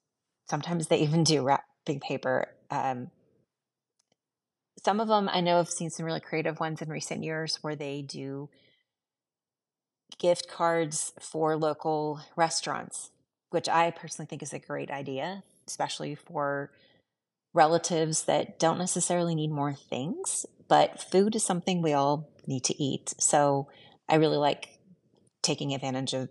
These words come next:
those fundraisers for family members that I think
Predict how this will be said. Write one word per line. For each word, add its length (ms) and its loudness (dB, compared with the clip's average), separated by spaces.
those 760 2
fundraisers 800 0
for 320 -2
family 320 -8
members 720 -4
that 440 -2
I 100 -4
think 380 -10